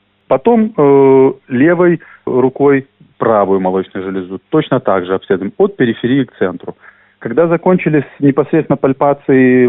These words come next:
молочной железы, мы проходим также левой рукой, залазим в, э, правую подмышку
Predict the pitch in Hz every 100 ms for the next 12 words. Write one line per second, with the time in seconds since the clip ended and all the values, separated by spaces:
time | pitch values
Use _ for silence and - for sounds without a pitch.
0 | 117 123 131 131 127 135 147 190 214 143
1 | - 143 - 180 185 151 123 - - -
2 | 113 101 101 101 _ - 127 131 120 117
3 | 113 117 104 113 113 110 101 104 - 110
4 | 113 117 101 _ _ - 117 104 - 104
5 | 95 104 143 196 - _ - 147 151 175
6 | 190 - 202